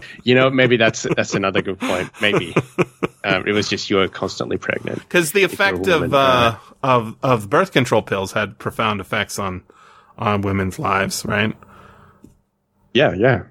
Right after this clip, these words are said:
Speaker 2: But, uh,
Speaker 1: Um,
Speaker 2: it's so far back that sanitary napkins or whatever they're called,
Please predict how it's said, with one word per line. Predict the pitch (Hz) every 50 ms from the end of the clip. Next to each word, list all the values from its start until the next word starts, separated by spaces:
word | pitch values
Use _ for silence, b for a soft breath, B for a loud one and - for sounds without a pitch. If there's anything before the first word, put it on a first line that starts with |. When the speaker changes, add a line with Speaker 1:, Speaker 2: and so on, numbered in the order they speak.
| _ _ _ _ _ _ _ -
Speaker 2:
But, | 123 127 113 110 107
uh, | 113 107 107 107 107 107 107 - - - - -
Speaker 1:
Um, | 104 104 98 95 92 95
Speaker 2:
it's | 127 127 -
so | - - 143 135 120
far | - 135 123 113
back | 113 123 123 117 -
that | 107 98 -
sanitary | - 123 113 110 - - 117 110 101
napkins | 104 107 107 - - - 101 95 87 95
or | 95 92 92
whatever | 92 92 92 90
they're | 95 95 90
called, | - - 92 85 80 -